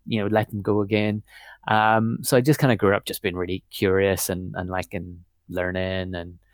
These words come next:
like, even remember, like, the first time I got a library card, and I'd be going every week with, like, getting out as many books as you were allowed to. Um, so I'd be there, like, week after week doing that. Um, and just as I've,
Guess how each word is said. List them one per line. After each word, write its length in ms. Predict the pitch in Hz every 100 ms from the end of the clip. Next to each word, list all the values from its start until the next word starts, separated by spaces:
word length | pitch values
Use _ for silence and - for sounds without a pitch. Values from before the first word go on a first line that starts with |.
| _ _ _
like, 140 | 98
even 160 | 131 127
remember, 400 | 110 98 95 92
like, 160 | 95 -
the 80 |
first 280 | - 98 -
time 200 | 95 90
I 40 | 90
got 220 | 107 92
a 40 |
library 400 | 87 90 90 98
card, 340 | 90 98 98 101
and 120 | 92
I'd 120 | 87
be 80 | 87
going 320 | - 90 92
every 200 | 101 95
week 280 | 87 95 101
with, 100 | -
like, 120 | 92 - - - _
getting 260 | - 113 107
out 140 | 107
as 120 | 110 110
many 260 | 113 110 -
books 420 | 113 156 - -
as 140 | 120 117
you 120 | 104
were 120 | 107
allowed 320 | 107 110 120
to. 240 | - 143 147 _ - - - - 107
Um, 640 | 104 98 98 98 98 98
so 140 | -
I'd 140 | 101 95
be 120 | 98
there, 220 | 95 95
like, 160 | 95 87
week 180 | 57 -
after 260 | 95 -
week 260 | 95 95 -
doing 240 | - 92 92
that. 300 | 92 95 - _ _ _ _ _
Um, 640 | - 98 98 95 95 98 - _ -
and 160 | 117 104
just 240 | 113 -
as 160 | 110 107
I've, 180 | 98